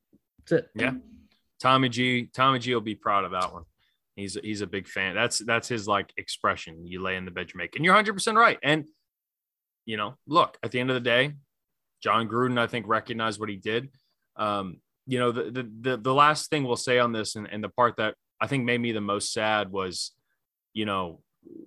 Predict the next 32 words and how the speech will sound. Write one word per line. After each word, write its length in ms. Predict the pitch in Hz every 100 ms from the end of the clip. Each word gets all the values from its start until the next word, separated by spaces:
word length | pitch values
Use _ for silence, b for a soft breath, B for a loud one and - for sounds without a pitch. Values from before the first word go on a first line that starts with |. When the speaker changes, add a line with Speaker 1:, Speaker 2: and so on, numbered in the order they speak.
| _ _
Speaker 2:
Carl 280 | - 135 123
Nassib 560 | 117 117 113 - 110 92 90
coming 260 | 117 113 113
out 200 | 107 101
as, 200 | 90 -
as 140 | 104 95
the 80 | 92
first 360 | 110 98 - - _ _ _ _
gay 360 | 107 104 101
football 380 | 92 107 104 101
player 520 | - 104 95 92 90 - -
professionally 640 | 101 160 156 107 101 107
Speaker 1:
Mm-hmm. 160 | 123 - _ _ _ _
Speaker 2:
helped 300 | - 185 139
a 40 |
lot 240 | 120 113 104
of 60 |
people. 320 | - 104 - - _ _ _ _ _
It, 160 | 110 98
it 140 | 117
made 180 | 143 156
a 20 |
profound 480 | 139 110 123 117 110
impact 440 | 110 104 95 -
on 120 | 95
people. 400 | 87 87 - 92
It, 80 | 87
it, 460 | 87 90 - 107 - 107
it 180 | 104 - _ _ -
allowed 600 | 107 113 123 123 113 95 _ _ _ _ _ -
thousands, 640 | 113 123 113 120 113 98
if 100 | 104